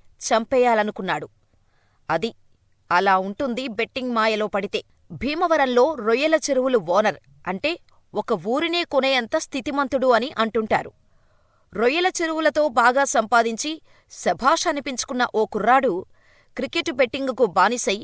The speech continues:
చెరువులో చేపలు ఏమైపోతున్నా పట్టించుకోకుండా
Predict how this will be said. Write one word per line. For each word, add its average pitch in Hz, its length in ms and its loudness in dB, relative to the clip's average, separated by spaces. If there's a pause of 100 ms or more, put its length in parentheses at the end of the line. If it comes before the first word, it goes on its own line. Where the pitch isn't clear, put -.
(400)
చెరువులో 320 480 2
చేపలు 277 520 2
ఏమైపోతున్నా 262 720 0
పట్టించుకోకుండా 240 920 -2